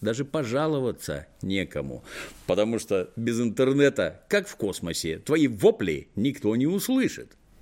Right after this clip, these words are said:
На инцидент весьма оперативно отреагировал холдинг «Газпром Медиа», которому принадлежит наш отечественный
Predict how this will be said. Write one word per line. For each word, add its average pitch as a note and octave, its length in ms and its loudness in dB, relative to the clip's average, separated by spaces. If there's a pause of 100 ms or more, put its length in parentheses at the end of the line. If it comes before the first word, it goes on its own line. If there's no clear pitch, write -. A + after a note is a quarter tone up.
(140)
На G#3+ 320 6
инцидент C4+ 540 2
весьма G3 460 0
оперативно A3 680 2
отреагировал F#3+ 800 2
холдинг D#3 800 2
«Газпром G#2+ 760 2 (120)
Медиа», F#2 720 2
которому G3 580 0
принадлежит G2+ 840 -2 (200)
наш E2+ 340 -6
отечественный D#2+ 720 -6